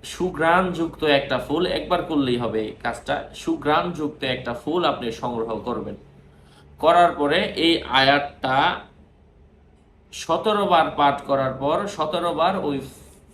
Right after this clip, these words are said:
ফুলের মধ্যে দম করবেন, ফু দিবেন। আচ্ছা, ফু দেওয়ার পরে আপনি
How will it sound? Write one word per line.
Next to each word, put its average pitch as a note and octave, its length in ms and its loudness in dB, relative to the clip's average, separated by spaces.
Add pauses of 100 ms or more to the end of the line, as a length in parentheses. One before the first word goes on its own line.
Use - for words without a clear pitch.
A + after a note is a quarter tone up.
(160)
ফুলের E3+ 340 0
মধ্যে C3+ 520 -4
দম D3 420 4
করবেন, A2 320 -2 (920)
ফু F3+ 160 2
দিবেন। A2+ 440 0 (1300)
আচ্ছা, A#2 380 -8 (540)
ফু F#3 240 2
দেওয়ার F3 360 8
পরে C3+ 520 0 (640)
আপনি B2 540 -6